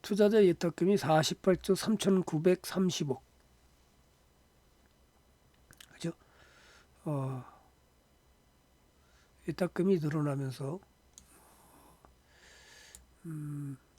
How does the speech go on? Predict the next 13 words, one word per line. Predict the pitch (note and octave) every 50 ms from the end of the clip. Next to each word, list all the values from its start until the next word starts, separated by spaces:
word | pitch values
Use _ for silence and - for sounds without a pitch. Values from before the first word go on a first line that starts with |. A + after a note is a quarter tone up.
| - - _ _ - _ _ _ _ _ _ _ _ _ _ _ _ - _ _ _ _ _ _ _ _ _ _ _ _ - _ _
기대를 | - - - G#3 F3 A#3 A#3 A#3 A3 B3+
하는 | A#3+ - D4 - C#4+
거죠. | A3+ E3 C#3 - C#3+ - - - _ _ _ _ _ - - - _
상승에 | - - - A#3+ B3 B3 G#3 B3 A#3+ A#3+ A#3+ A#3
대한 | G3+ A3 A3 A3 A3
기대감을 | G#3 - - D#3 C#3+ F3+ F3 F#3 F3+ F3 D3+
하는 | C3+ C3+ C3+
거야. | C3+ F3 F3 C#3 - _ - - - - - - -
그다음에 | - - F#3+ G#3+ G#3+ G#3+ A3+ A#3+ A#3 G#3
증권사들이 | - - A#3+ B3 B3 B3+ B3+ B3 G#3+ A3+ A#3 A#3 G#3+ B3 A#3+ A#3 A#3 A#3 A3+ B3+ C4 C4 B3 A#3 G#3+ -
또 | - A3 G3 F3+ F3 E3 D#3 D3+ D3 C#3+ C#3+ C#3 C3+ C#3+ D3
이달 | E3+ E3+ G#3 G#3 G#3 G#3+
들어서 | G3 A3 G#3+ A3 G#3+ G#3+ G3+ - - A3 A3 A3+